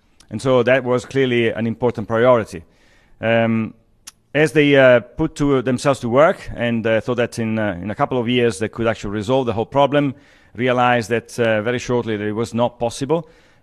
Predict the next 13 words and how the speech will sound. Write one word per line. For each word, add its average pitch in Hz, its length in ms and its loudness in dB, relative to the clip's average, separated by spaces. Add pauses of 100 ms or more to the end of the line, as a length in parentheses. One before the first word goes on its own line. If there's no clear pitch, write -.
(120)
And, 117 320 -2
um, 113 540 0
and 127 160 -6
so 131 380 0 (160)
I 135 60 -2
F 139 120 -4
R 131 60 0
S 127 120 -2
four, 127 480 2
as 107 280 -6
we 117 80 -4
know 113 220 0
it, - 260 -6